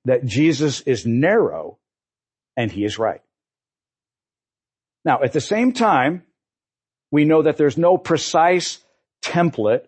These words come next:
for what it looks like to believe in Jesus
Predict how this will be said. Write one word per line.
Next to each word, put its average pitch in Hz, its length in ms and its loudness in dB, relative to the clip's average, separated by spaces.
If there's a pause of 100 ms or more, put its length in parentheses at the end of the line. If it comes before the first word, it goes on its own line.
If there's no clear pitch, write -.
(120)
for 139 180 4
what 160 300 4
it 156 120 -2
looks 165 580 2
like 117 520 -2
to 165 140 2
believe 151 640 2
in 131 520 -2 (920)
Jesus 117 680 -4